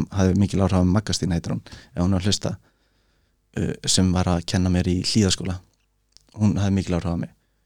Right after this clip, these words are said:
Ég man, hún viss-, vissi ekki að, ég veit ekki hvort hún man eftir, en hún náttúrulega, Magga Stína hafði mikil áhrif á mig líka að því, uh, þegar ég var vistheimili, þá hann að gerðist eitthvað, var eitthvað moment, þannig ég kom heim, var einn inn í herbergi,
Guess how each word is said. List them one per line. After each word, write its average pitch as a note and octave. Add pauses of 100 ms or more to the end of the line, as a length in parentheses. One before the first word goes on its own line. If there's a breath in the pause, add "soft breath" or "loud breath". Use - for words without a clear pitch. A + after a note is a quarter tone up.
(340)
Ég G2+
man, A#2
hún A#2+
viss-, -
vissi A2+
ekki A#2+
að, F#2
ég G2+
veit G#2
ekki G#2+
hvort G2+
hún G2
man A2
eftir, G2
en F#2
hún G#2
náttúrulega, G2 (680)
Magga G#2
Stína G2
hafði F#2+
mikil F#2
áhrif F#2
á F#2
mig F2+
líka F2+
að F2+
því, F#2+ (880)
uh, F#2+
þegar G2
ég G2
var A2+
vistheimili, C#3 (640)
þá G2 (180)
hann G2
að G2
gerðist A2
eitthvað, G2+
var G2+
eitthvað G2+
moment, G2+ (380)
þannig F#2
ég -
kom G#2
heim, G#2
var G2 (680)
einn G#2+
inn G2
í -
herbergi, G2